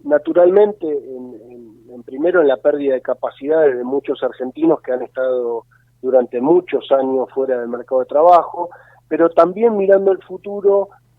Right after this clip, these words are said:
de, de una nueva, este, realidad que creo que llegó para quedarse, no en la Argentina, sino a lo largo del mundo,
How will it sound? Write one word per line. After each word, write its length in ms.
de, 400
de 180
una 260
nueva, 920
este, 300
realidad 720
que 120
creo 320
que 300
llegó 220
para 220
quedarse, 340
no 120
en 60
la 60
Argentina, 400
sino 300
a 40
lo 120
largo 320
del 100
mundo, 560